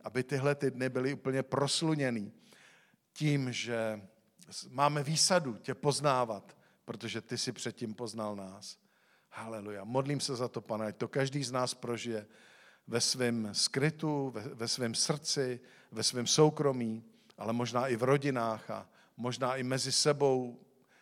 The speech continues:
až budeme o té skutečnosti mluvit. Tak tě, Pane, prosíme za požehnání pro tyhle ty dny ve jménu Ježíše.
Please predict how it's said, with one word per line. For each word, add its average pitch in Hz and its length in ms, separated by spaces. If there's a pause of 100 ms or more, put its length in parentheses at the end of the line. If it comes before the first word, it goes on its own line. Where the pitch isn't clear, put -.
(240)
až 110 180
budeme 131 300
o 127 100
té 123 160
skutečnosti 123 720
mluvit. 107 360 (840)
Tak - 140
tě, 131 100
Pane, 113 440 (480)
prosíme 127 480
za 113 140
požehnání 113 680
pro 110 180
tyhle 107 280
ty 113 160
dny 104 320 (280)
ve 101 120
jménu 104 340
Ježíše. 98 500